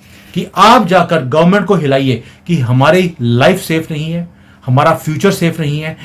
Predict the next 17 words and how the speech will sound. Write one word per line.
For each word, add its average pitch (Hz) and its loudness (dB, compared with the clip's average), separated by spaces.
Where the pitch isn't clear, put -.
economically 170 2
down 147 0
है, 156 -2
businesses 165 -2
है 147 -2
नहीं, 165 0
jobs 185 4
मिल 185 2
नहीं 190 2
रही, 180 0
बीस 196 0
से 214 4
तीस 226 2
परसेंट 165 -4
बच्चे 127 -6
बेरोजगार 131 2
हैं। 110 -4